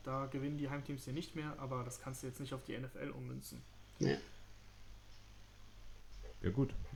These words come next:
Speaker 3: ich würd
Speaker 1: Dann sind
Speaker 3: sagen,
Speaker 1: wir, sind wir durch,
Speaker 3: dann
Speaker 1: oder?
Speaker 3: sind wir durch. Vielen Dank, Kevin, dass du dir die Zeit genommen hast.
Speaker 2: Ja, vielen Dank euch für die Einladung. Ich hoffe, es
Speaker 3: Letztendlich
Speaker 2: war nicht
Speaker 3: sind
Speaker 2: zu
Speaker 3: ja deine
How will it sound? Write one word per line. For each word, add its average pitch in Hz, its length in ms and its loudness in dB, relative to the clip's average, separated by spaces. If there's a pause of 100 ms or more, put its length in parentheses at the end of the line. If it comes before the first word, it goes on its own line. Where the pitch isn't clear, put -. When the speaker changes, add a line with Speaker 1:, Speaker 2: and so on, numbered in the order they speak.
(200)
Speaker 3:
ich - 160 6
würd 98 140 10
Speaker 1:
Dann 95 120 12
sind 101 120 12
Speaker 3:
sagen, - 20 12
Speaker 1:
wir, - 140 12 (120)
sind 151 140 6
wir 151 60 10
durch, 254 180 12
Speaker 3:
dann 95 100 12
Speaker 1:
oder? - 120 12
Speaker 3:
sind 104 80 12
wir 104 40 12
durch. 113 420 12 (320)
Vielen 113 220 12
Dank, 120 240 12
Kevin, 123 360 12 (260)
dass - 180 4
du 101 60 2
dir 98 120 8
die 92 140 6
Zeit 104 240 10
genommen 90 300 12
hast. 104 240 10 (180)
Speaker 2:
Ja, 135 240 12
vielen 156 240 12
Dank 143 200 12
euch 147 200 12
für 143 80 12
die 120 100 12
Einladung. 147 340 12
Ich 139 120 12
hoffe, 160 160 12
es - 80 12
Speaker 3:
Letztendlich - 20 12
Speaker 2:
war 170 100 12
nicht 170 180 12
Speaker 3:
sind 214 180 12
Speaker 2:
zu - 40 12
Speaker 3:
ja - 100 12
deine 185 120 12